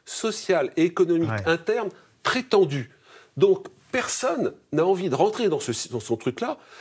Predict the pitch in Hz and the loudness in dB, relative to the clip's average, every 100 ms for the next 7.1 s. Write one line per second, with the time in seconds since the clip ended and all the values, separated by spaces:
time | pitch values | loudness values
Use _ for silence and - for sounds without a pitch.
0 | - - - 190 202 185 127 123 220 214 | -20 -10 -4 -2 -2 -2 0 0 0 0
1 | 208 156 175 160 104 110 113 - - 131 | -2 2 2 2 0 -6 -6 -8 -12 -10
2 | - 175 110 - - 127 - 131 127 220 | -6 -4 -4 -10 -12 -10 -6 -4 -2 -4
3 | 220 - 220 - - - 160 165 156 151 | -4 -6 -6 -8 -14 -12 -4 -4 -2 -6
4 | 165 104 101 190 - 160 - 160 160 127 | -6 -8 -6 -6 -4 -4 -2 -2 -2 -4
5 | 95 110 139 117 120 131 139 139 104 113 | -2 -4 -4 -4 -2 -2 -2 -2 -4 -4
6 | 120 131 127 139 135 110 117 120 127 143 | -4 -4 -4 -4 -2 -4 -2 -4 -2 -4